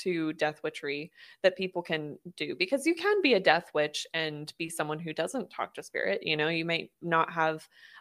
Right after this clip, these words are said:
uh, mediumship abilities, or you might just be one who, um, celebrates the dead without actually really communicating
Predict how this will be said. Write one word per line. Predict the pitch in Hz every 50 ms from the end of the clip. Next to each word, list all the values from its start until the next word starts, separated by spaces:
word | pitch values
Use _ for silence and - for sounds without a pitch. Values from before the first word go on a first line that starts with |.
| -
uh, | 160 156 151 151
mediumship | 160 185 208 202 208 202 196 - 202 196 196
abilities, | 190 185 185 185 185 185 185 185 185 180 -
or | 170 160 160
you | 160 165 170
might | 170 170 170 156 -
just | - 165 160 - - - -
be | 165 156 156 151 151 147 151 160 - _ _ _ _ _ -
one | 190 185 196 190 190
who, | 196 180 - 180 170 165 160 156 156 151 143 - - _ -
um, | 160 156 151 151 151
celebrates | - - 294 311 330 330 277 214 196 190 185 185 - -
the | - 165
dead | 156 165 151 151 151 156
without | 156 151 - - 151 147 -
actually | 147 143 147 - - - 156 151 147
really | 147 - 151 143 143 143
communicating | - - 147 143 143 143 147 - - - - - - -